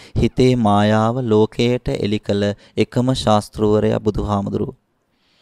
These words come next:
හිතේ මායාව එලිකන කරනකොට මායя විරුද්ධ වුණා. හේතුව, හිතේ මායාවට අහු වෙලා සත්වයා භවයෙන් භවයට, උපතින් උපතට යනවට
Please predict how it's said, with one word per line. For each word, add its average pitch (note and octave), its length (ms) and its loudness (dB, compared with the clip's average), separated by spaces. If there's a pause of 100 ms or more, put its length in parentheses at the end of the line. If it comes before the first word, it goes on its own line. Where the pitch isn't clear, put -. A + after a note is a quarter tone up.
(240)
හිතේ B2 400 0
මායාව A#2+ 540 2
එලිකන A2+ 440 -2
කරනකොට B2 540 -4
මායя A2 480 0
විරුද්ධ A2 400 0
වුණා. G2+ 320 0
හේතුව, G#2+ 380 2 (380)
හිතේ A#2+ 400 2
මායාවට A2 760 2
අහු G#2 300 0
වෙලා A2+ 260 0
සත්වයා G#2 720 -2 (300)
භවයෙන් A#2+ 600 0
භවයට, A2+ 540 0
උපතින් A#2+ 580 -2
උපතට A2 480 -4
යනවට G#2 520 -2